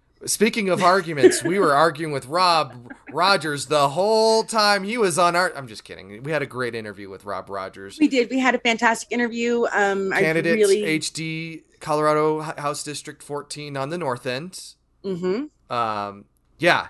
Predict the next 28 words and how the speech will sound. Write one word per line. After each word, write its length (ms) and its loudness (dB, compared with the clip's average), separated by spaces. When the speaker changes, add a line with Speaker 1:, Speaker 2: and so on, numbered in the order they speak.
Speaker 2:
Everyone 380 2
we're 80 0
talking 420 0
to 180 2
is 140 0
on 140 4
the 80 2
north 260 -2
end. 380 -6
Speaker 1:
So 260 4
far, 420 -6
so 260 0
far. 400 0
We're 160 0
trying 240 2
to 80 -2
get 360 2
people 380 0
Speaker 2:
Yeah. 80 0
Speaker 1:
in 60 0
and 160 0
around. 500 0
So 280 0
s-, 200 -10
you 240 -6
guys 340 4
stay 240 0
tuned. 680 -6